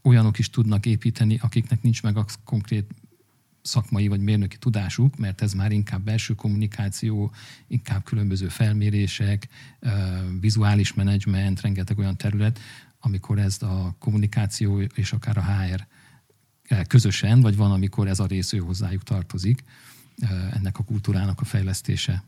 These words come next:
ezt hogyan lehet mérni, de ez már egy kevésbé kézzelfogható, ö, terület,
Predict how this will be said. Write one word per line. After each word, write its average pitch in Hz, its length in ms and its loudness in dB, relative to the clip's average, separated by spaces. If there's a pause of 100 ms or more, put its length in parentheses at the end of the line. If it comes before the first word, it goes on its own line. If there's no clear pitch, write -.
(120)
ezt - 140 -6
hogyan 92 220 -4
lehet 82 260 -8
mérni, 98 520 4 (420)
de 101 120 0
ez 98 140 2
már 95 240 0
egy 92 120 0
kevésbé 95 420 -2
kézzelfogható, 101 920 -4 (480)
ö, - 60 -4 (280)
terület, 98 380 -4